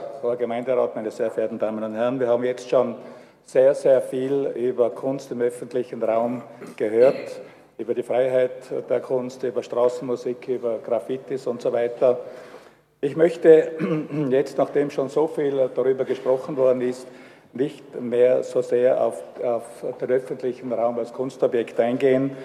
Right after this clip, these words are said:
sondern auf den öffentlichen Raum, der einfach, äh, ein wertvolles Gut ist, der uns allen gehört,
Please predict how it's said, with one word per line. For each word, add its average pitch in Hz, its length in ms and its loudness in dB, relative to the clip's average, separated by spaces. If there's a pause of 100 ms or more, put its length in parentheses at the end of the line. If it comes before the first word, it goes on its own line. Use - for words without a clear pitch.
(260)
sondern 131 500 8
auf 117 240 4
den 127 160 4
öffentlichen 123 720 0
Raum, 120 400 4 (400)
der 117 140 6
einfach, 131 320 6 (400)
äh, 127 500 4
ein 127 140 2
wertvolles 127 580 4
Gut 143 280 2
ist, 135 440 -2
der 120 200 6
uns 123 180 -2
allen 120 300 4
gehört, 123 520 4